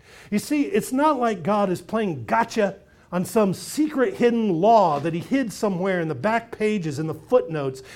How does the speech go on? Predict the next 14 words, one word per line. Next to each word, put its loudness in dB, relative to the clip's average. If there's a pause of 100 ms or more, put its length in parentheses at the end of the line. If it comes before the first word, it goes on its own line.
(160)
and, 2
and 2
then 4 (340)
nobody 6
knows 2
this -4
existed, -2
but -4
God 4 (200)
has 2
so -2
much 0
fun 2
saying, -2